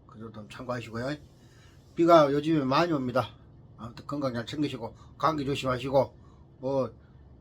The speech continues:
그리고 또 해년마다 이거 잠깐 안내 말씀드리면, 음,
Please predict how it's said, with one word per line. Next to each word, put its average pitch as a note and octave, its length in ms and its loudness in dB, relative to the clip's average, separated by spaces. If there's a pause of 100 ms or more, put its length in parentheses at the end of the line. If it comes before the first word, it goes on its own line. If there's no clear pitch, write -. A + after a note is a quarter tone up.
(160)
그리고 E3+ 200 -4
또 E3+ 100 6
해년마다 C#4 560 10
이거 E3 120 2
잠깐 F3 320 4
안내 F3 100 0
말씀드리면, D3 600 4 (720)
음, B2+ 680 -8